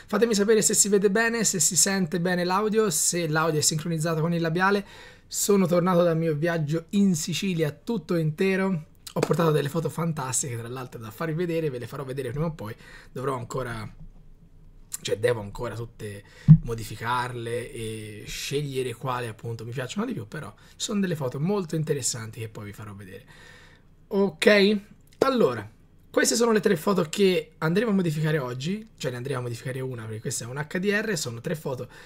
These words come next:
a esposizione diversa, diciamo che, mm, non è tantissimo di esposizione, di differenza di esposizione, è meno zero sette, meno, no, meno zero sette, zero e più zero sette di esposizione, fatte con un drone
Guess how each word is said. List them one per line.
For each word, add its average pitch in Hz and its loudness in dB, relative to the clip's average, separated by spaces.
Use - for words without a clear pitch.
a 190 -2
esposizione 185 2
diversa, 226 0
diciamo 139 -6
che, 123 -6
mm, 95 -16
non 175 0
è 127 -4
tantissimo 107 -8
di 104 -12
esposizione, 107 -12
di 104 -12
differenza 127 -10
di 135 -12
esposizione, 117 -12
è 131 -6
meno 165 2
zero 175 4
sette, 165 2
meno, 147 -2
no, 110 -8
meno 156 -2
zero 165 4
sette, 160 -4
zero 135 -6
e 110 -10
più 120 -10
zero 110 -10
sette 113 -14
di 104 -12
esposizione, 98 -12
fatte - -2
con 180 6
un 185 2
drone 220 2